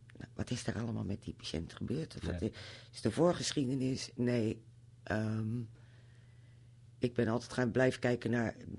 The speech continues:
Speaker 1: de mens die voor me zat. En ooit heeft een mevrouw ook wel gezegd van,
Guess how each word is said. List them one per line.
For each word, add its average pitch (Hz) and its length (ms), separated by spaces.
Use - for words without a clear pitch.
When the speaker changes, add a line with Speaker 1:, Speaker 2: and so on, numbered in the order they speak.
Speaker 1:
de 135 100
mens 139 260
die 104 140
voor 95 260
me 95 80
zat. - 380
En 85 280
ooit 123 180
heeft 127 180
een 113 60
mevrouw 117 300
ook 113 100
wel 113 140
gezegd - 340
van, 113 180